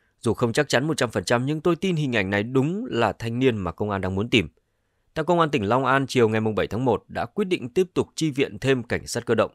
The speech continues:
Công an Thành phố Hồ Chí Minh cũng bố trí thêm lực lượng cùng phối hợp khép kín địa bàn giáp ranh. Lãnh đạo Công an tỉnh Long An, Phòng Nghiệp vụ Công an huyện Bến Lức trực tiếp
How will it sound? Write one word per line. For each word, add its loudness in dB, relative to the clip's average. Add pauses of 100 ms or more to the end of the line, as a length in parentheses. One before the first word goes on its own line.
(120)
Công 0
an 0
Thành -4
phố -4
Hồ -2
Chí -2
Minh 2 (280)
cũng -4
bố 4
trí 0
thêm -2
lực 0
lượng 2 (120)
cùng -2
phối 0
hợp 0
khép -2
kín 0
địa 2
bàn 0
giáp -4
ranh. 2 (680)
Lãnh 2
đạo 4
Công 0
an 2
tỉnh -4
Long 0
An, 0 (260)
Phòng 0
Nghiệp 6
vụ 0
Công 0
an 2
huyện 0
Bến 2
Lức 0 (460)
trực 0
tiếp 6